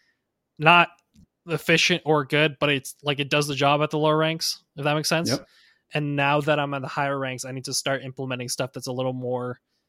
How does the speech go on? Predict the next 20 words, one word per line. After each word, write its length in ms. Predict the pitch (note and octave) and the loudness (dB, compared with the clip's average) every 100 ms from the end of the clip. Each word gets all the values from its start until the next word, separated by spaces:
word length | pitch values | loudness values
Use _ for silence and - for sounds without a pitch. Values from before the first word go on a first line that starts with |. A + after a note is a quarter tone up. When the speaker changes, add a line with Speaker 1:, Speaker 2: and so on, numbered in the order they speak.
| _ | _
Speaker 1:
advanced, 560 | C3 B2 A2+ A2 - - _ | -10 -8 -8 -6 -8 -10 _
if 100 | B2 | -16
that, 180 | A#2 A2 G#2 - _ | -12 -10 -12 -14 _
yeah. 180 | - A2 - _ _ _ _ _ | -16 -16 -16 _ _ _ _ _
Speaker 2:
What 140 | C3 | 2
I'll 220 | D3+ D#3 D3 | 4 4 2
say 300 | - A2 A2+ | 2 4 4
about, 260 | A2 A2 | 4 0
like, 180 | G2+ F#2+ _ _ _ _ - | -2 -8 _ _ _ _ -4
the 80 | G#2 | -2
back 320 | - G#2 - | -2 -2 2
wall, 260 | C#3 E3+ - _ _ | 2 0 -8 _ _
um, 400 | - A2 G2+ G2+ G2+ | 0 2 2 0 -2
or 120 | A2 | 0
at 60 | A2 | 2
least 180 | A2+ - | 2 0
back 200 | G2 - | -2 0
wall 120 | G2 | -2
defense, 520 | F#2+ G2 F2 F#2+ - - - _ | 0 -2 -2 -4 -8 -16 -20 _
is 540 | - A2+ G#2 G2+ - | -2 0 0 -4 -10